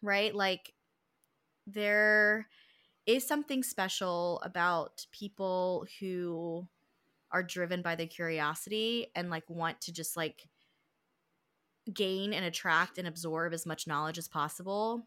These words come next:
That's not advice that you would just give an intern. That's advice that I would give to a C E O. Like, remain curious and you can learn so much from your team. Um,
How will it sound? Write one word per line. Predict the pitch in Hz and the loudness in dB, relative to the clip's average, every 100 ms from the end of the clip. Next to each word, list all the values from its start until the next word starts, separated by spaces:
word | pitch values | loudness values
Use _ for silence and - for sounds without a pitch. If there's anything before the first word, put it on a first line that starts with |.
| - | -6
That's | 170 - | -6 -2
not | 175 160 165 | 0 2 0
advice | 170 165 151 165 | -4 -2 -2 -2
that | - 151 - | -4 -6 -4
you | 160 | -4
would | 156 151 | -4 -4
just | 156 151 | -6 -8
give | - 156 | -8 -8
an | 147 | -6
intern. | 151 - 175 | -8 -6 -6
That's | 160 151 156 | -6 -6 -8
advice | 156 147 147 - | -6 -4 -4 -6
that | 143 | -6
I | 147 | -6
would | 156 | -6
give | - - | -10 -10
to | - | -12
a | - | -12
C | - 123 | -10 -8
E | 113 - | -8 -8
O. | - - - | -12 -14 -10
Like, | 175 175 | -8 -8
remain | 160 185 180 170 165 160 156 156 165 _ | -4 -2 -2 0 0 -2 -4 -6 -10 _
curious | - 160 139 147 - - - - - - - - - | -10 -6 -4 -4 -6 -6 -8 -10 -14 -20 -20 -20 -8
and | 170 170 | -4 -4
you | |
can | 170 180 170 | -4 -4 -2
learn | 165 165 | -2 -2
so | 165 160 | -4 -4
much | 160 147 | -4 -6
from | - | -8
your | 156 147 | -8 -8
team. | - - - - 180 - - - _ - | -10 -12 -12 -14 -16 -18 -20 -20 _ 0
Um, | 175 170 160 151 160 | 2 2 2 -2 -10